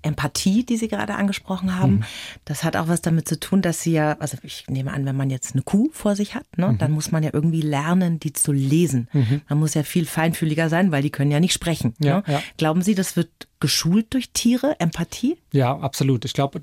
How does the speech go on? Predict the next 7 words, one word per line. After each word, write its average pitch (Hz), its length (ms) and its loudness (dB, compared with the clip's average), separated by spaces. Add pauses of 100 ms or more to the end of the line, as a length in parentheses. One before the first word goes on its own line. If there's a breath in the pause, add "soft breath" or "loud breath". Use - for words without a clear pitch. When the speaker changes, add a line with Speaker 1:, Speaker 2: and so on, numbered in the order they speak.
Speaker 2:
einfach 151 260 -2
diese 123 280 -2
Art 131 240 -2
der 160 60 0
Kommunikation 135 880 0
auch, 196 360 -2
also 131 220 0